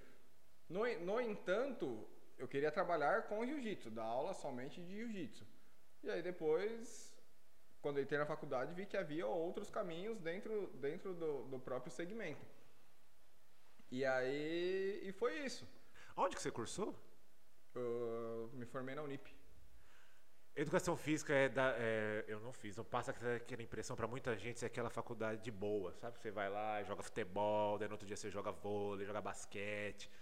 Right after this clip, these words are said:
Speaker 2: e aí nisso, três, quatro anos e você é formado.
Speaker 1: Exato, exato, mas tá errado.
Speaker 2: Totalmente contrário
Speaker 1: Totalmente
Speaker 2: disso.
Speaker 1: ao contrário, a gente passa muito
Speaker 2: Aliás,
Speaker 1: mais
Speaker 2: aliás, eu fui numa excursão, no, você deve ter feito, é, educação física tem a parte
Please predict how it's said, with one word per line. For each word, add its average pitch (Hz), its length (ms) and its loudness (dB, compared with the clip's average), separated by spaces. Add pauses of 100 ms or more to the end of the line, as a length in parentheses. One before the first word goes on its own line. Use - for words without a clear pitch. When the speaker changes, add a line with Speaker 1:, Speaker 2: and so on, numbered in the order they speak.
(260)
Speaker 2:
e 104 60 -4
aí 110 140 2
nisso, 117 320 -2
três, 123 440 2
quatro 113 340 2
anos 113 220 -2
e - 20 -6
você 117 220 -4
é 110 40 -2
formado. 92 640 -2 (640)
Speaker 1:
Exato, 110 580 -2 (320)
exato, 113 440 0
mas 143 240 -2
tá 147 160 0
errado. 98 320 0 (260)
Speaker 2:
Totalmente 120 560 2
contrário 117 380 2
Speaker 1:
Totalmente 120 240 2
Speaker 2:
disso. 156 80 0
Speaker 1:
ao 139 60 0 (100)
contrário, 117 420 2
a 104 40 -2
gente 107 120 -4
passa 214 260 8
muito 151 120 6
Speaker 2:
Aliás, 165 240 6 (160)
Speaker 1:
mais 139 260 0
Speaker 2:
aliás, 151 840 -2 (320)
eu 127 120 2
fui 170 360 10
numa 160 220 8
excursão, 160 840 4
no, 127 340 2
você 147 100 0
deve 139 200 4
ter 156 100 0
feito, 151 260 2
é, 101 400 0 (140)
educação 110 340 -6
física 120 320 -6
tem 127 280 -2
a 123 280 0
parte 113 240 0